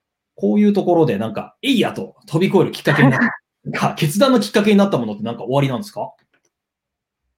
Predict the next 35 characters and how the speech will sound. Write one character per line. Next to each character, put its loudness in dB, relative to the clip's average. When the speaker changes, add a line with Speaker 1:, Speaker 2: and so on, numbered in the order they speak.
Speaker 2:
そ 4
う 4
で 4
す -8
ね。 -6
一 -2
番 2
は 2
憧 -2
れ 0
の -2
研 -4
究 -4
室 -14
に -8
行 -12
っ -20
た -6
と -20
こ -4
ろ、 -8
や -10
っ -12
ぱ -4
り -
ト 2
ッ -6
プ -6
の、 -4
Speaker 1:
う -6
ん -8
う -8
ん -8
う -10
ん。 -12